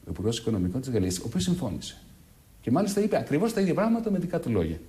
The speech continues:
Τρίτος μίλησε ο κύριος Σόιμπλε, ο οποίος α-, α-,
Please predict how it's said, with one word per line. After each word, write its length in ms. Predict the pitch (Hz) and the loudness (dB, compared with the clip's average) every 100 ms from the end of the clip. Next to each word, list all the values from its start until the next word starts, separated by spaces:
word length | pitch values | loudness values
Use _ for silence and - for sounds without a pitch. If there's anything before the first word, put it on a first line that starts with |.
| - - - - - - - | -20 -20 -20 -20 -20 -20 -10
Τρίτος 420 | - 151 165 165 | 0 2 2 0
μίλησε 300 | 120 110 104 | 0 -2 0
ο 20 | 98 | -2
κύριος 220 | 98 87 | -2 -2
Σόιμπλε, 360 | 78 76 92 170 - - - - | -2 -4 -4 -6 -8 -20 -20 -8
ο 80 | 101 | -4
οποίος 260 | 127 117 | -2 0
α-, 120 | 87 - - - - | -2 -6 -16 -20 -20
α-, 100 | - | -12